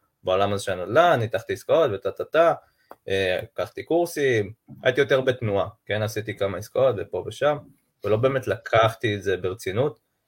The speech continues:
ואז מהרגע שהכרתי אותך, פתאום נפתחו המון המון צ'קרות, כאילו, פתאום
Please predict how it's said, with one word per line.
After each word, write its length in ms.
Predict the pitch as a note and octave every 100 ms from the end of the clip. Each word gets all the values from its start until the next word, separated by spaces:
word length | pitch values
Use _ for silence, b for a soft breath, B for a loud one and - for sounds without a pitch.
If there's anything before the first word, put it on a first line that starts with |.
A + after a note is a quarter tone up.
| _ -
ואז 120 | A2+
מהרגע 240 | B2+ C3+ C3+
שהכרתי 380 | A#2 A2 -
אותך, 180 | A#2+ A#2 D3+
פתאום 220 | C#3+ C#3+
נפתחו 420 | A#2+ A2 G#2+ - A#2+
המון 220 | A2 A2+
המון 220 | A2 G#2
צ'קרות, 480 | G#2+ G#2+ G#2 G2 -
כאילו, 320 | - F#2+ F#2
פתאום 380 | G#2 G#2 A2 G2+